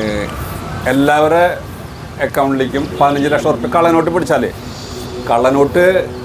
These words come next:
അടിച്ചത് മുഴുവൻ പിടിച്ചതും ഒക്കെ ബി ജെ പിക്കാരെയാണ്. എന്നിട്ട് എന്തായാലും പൈസ വന്ന, ആരെയും പൈസ വന്ന, ഏ, നിങ്ങളുടെ അക്കൗണ്ടിലേക്കാരും പൈസ വന്നിട്ടുണ്ട്, ഞങ്ങൾക്കൊന്നും വന്നിട്ടില്ല. അതുപോലെ തന്നെ അന്ന് ഒരു അഞ്ഞൂറ് രൂപ,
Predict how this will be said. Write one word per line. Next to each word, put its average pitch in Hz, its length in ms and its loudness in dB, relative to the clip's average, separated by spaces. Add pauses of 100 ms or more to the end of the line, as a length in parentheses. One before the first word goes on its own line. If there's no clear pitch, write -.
(100)
അടിച്ചത് 151 380 0
മുഴുവൻ 170 240 6 (100)
പിടിച്ചതും 170 380 0 (160)
ഒക്കെ - 240 -2
ബി 202 160 4
ജെ 147 120 4
പിക്കാരെയാണ്. 120 380 2 (840)
എന്നിട്ട് 123 300 0
എന്തായാലും 151 300 2
പൈസ 160 240 0
വന്ന, 139 120 0 (140)
ആരെയും 165 380 2
പൈസ 180 220 2
വന്ന, 107 120 -4 (520)
ഏ, 107 60 -2 (380)
നിങ്ങളുടെ 156 320 2
അക്കൗണ്ടിലേക്കാരും 175 520 2
പൈസ 160 160 2
വന്നിട്ടുണ്ട്, 123 300 -2 (180)
ഞങ്ങൾക്കൊന്നും 147 400 0
വന്നിട്ടില്ല. 156 300 2 (880)
അതുപോലെ 135 320 4
തന്നെ 156 160 2 (220)
അന്ന് 147 300 2 (720)
ഒരു 156 160 4 (680)
അഞ്ഞൂറ് 151 360 6
രൂപ, 160 140 2